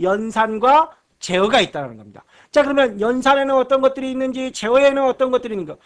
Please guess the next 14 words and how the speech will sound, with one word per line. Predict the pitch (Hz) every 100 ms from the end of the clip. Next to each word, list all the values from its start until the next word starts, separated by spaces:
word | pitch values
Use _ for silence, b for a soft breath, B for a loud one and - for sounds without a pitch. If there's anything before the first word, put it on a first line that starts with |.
| b -
어이, | 247 262 254 254 262 262 262 262 262 262 254 _ _
뭐예요? | 175 202 208 - _
제어하는 | - 208 233 190
거예요. | 139 175
제가, | 151 165
여러분들, | 170 175 208 180
제가 | 175 160 - b b
지금 | 190 208 165 _
제어하고 | - 185 214 254 214 208
있는 | 165
겁니다. | 160 143 131 123 160 240 b b b
제어란 | 202 233 302 254 - b b
명령을 | 165 233 254 254 254
해독하고 | 240 254 247 247 240 254 254 254